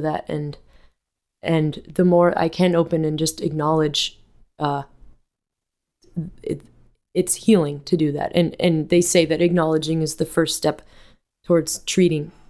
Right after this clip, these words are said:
and healing. And I believe that this is work that we as a society have to do right now, and we should have been doing it sooner. Um, but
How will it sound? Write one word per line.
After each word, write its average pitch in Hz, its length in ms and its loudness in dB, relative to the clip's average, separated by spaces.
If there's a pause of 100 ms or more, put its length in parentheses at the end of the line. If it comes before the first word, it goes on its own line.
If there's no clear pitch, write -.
and 156 240 -4
healing. 160 500 0
And 156 280 0 (560)
I 156 140 2
believe 185 440 4
that 165 140 4
this 175 200 0
is 151 120 -2
work 160 260 2
that - 280 0
we 160 340 4
as 156 220 0
a 151 60 -2
society 147 720 -2
have - 380 -4
to - 100 -6
do 170 240 4
right 156 280 2
now, 151 280 0
and 143 220 -2
we 151 180 -6
should 160 240 0
have 143 160 -6
been 151 140 -2
doing 165 260 2
it - 180 -8
sooner. 180 400 4 (680)
Um, 143 280 0 (220)
but - 240 -2